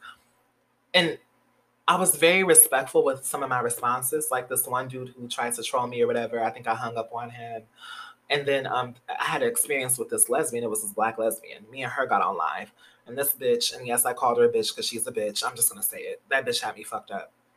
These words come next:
She is a bitch. So I get on there and she was all like, "Are you a real girl?" And I was all like, "I'm a girl. I'm a trans girl. What's up? It's on my page." Like, why is it that that's the first thing you fucking say? Like, bitch, you came on my shit. Why are you over here trying to fucking come for me?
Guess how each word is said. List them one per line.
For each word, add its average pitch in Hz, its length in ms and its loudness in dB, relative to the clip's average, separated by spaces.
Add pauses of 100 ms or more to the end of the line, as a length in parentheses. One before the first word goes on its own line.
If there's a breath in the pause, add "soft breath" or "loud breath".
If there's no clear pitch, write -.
(180)
She - 180 0
is 117 120 2
a - 40 0
bitch. - 280 -4 (260 loud breath)
So 143 340 8
I 262 160 8
get 185 120 6
on 127 160 4
there 120 160 -2
and 127 80 -4
she - 120 -2
was 208 120 -2
all 123 120 0
like, 107 220 -8 (500 loud breath)
"Are 156 100 -4
you 330 180 2
a - 60 2
real 117 240 4
girl?" 123 480 -4 (640 loud breath)
And 247 80 2
I 339 100 6
was 381 140 2
all 294 100 4
like, 247 160 2 (180)
"I'm 311 160 2
a 392 60 0
girl. 202 380 0 (260)
I'm 175 100 -2
a 175 40 -2
trans 214 360 -4
girl. 185 200 2
What's - 180 -2
up? - 340 -6 (540)
It's 160 160 2
on 170 100 6
my 127 100 4
page." 170 760 -4 (800)
Like, 127 440 4 (440)
why 143 300 8
is 208 220 8
it 190 140 -2
that 170 120 -2
that's 160 180 4
the 151 100 -2
first 151 260 2
thing 147 140 -6
you 143 100 -12
fucking 135 360 -4
say? 117 500 4
Like, 120 240 -2
bitch, 127 380 -4
you 151 100 -6
came 160 320 -4
on 127 220 4
my 131 180 2
shit. - 440 -4
Why 127 180 2
are 151 100 2
you 156 240 0
over 147 140 0
here 151 120 0
trying 143 200 -2
to 127 60 -4
fucking 131 280 -8
come 139 220 -2
for 98 160 -8
me? - 220 -18